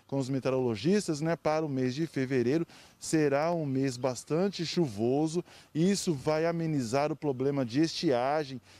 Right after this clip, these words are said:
que nós sofremos no ano passado, inclusive o que influenciou muito na conta de energia elétrica, né? Vocês estão lembrados, é bom lembrar. Pois é, bandeira vermelha, taxa dois, né? Eita, que coisa.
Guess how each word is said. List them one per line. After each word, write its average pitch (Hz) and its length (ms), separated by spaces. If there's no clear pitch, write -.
que 139 100
nós 135 240
sofremos 139 640
no 185 360
ano 165 240
passado, 143 720
inclusive 151 680
o 147 60
que 160 240
influenciou 156 800
muito 185 680
na 139 180
conta 147 460
de 120 140
energia 127 480
elétrica, 139 640
né? 135 180
Vocês 110 140
estão 131 140
lembrados, 143 400
é 120 60
bom 127 160
lembrar. 160 580
Pois 139 220
é, 107 260
bandeira 123 400
vermelha, 120 640
taxa 117 300
dois, 127 380
né? 139 180
Eita, 165 800
que 123 200
coisa. 110 340